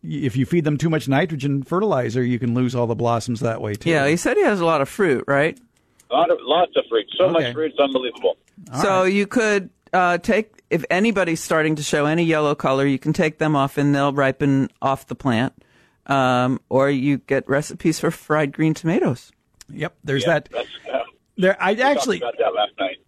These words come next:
Speaker 1: at the Farmer Fred Rant blog page, I actually have a very descriptive, uh, blog report in there about the various stages of red and when you know,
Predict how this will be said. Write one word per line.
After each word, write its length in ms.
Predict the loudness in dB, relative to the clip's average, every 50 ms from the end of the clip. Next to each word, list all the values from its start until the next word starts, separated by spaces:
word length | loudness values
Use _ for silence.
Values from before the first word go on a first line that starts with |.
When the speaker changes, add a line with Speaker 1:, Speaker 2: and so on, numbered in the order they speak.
| _
Speaker 1:
at 220 | 0 0 0 0 0
the 120 | 0 -2
Farmer 380 | 0 0 0 2 2 2 2 0
Fred 280 | 0 0 0 0 0
Rant 260 | 0 0 -2 -2 -2 0
blog 280 | 2 2 2 2 0 0
page, 260 | 0 0 0 0 2
I 120 | 2 2 2
actually 340 | 2 0 -2 -2 -2 -2 0
have 140 | 0 0 0
a 60 | 0
very 300 | 0 2 2 2 0 -2
descriptive, 920 | -4 -4 -6 -6 -6 -4 -2 0 0 -2 -2 -2 -2 0 0 -2 -2 0
uh, 220 | 0 2 2 0 -2 -4 -8 -18 _ _ _ _ _ _ -8
blog 340 | -2 0 2 2 2 0 0
report 420 | -4 -6 -2 0 0 0 0 0 -2 -2
in 240 | -2 0 0 0 0
there 180 | 0 0 0
about 300 | -2 -2 -2 0 -2 -2
the 60 | -2 -4
various 520 | -2 0 0 2 2 0 0 -2 -2 -4
stages 880 | -4 -6 -8 -8 -6 -2 -2 0 0 0 -2 -2 -2 -2 -2 -2 -4 -8 -8 -6
of 260 | -6 -6 -6 -8 -6
red 540 | -4 -2 0 2 2 2 2 0 -2 -6 -10 _ _ _ _ _ _ _ _
and 400 | -4 -2 0 0 0 0 -2 -4 -6 _ _ _ _
when 380 | -18 -10 -4 -2 0 2 2 2
you 160 | 2 2 2 2
know, 360 | 2 2 2 2 0 -2 -4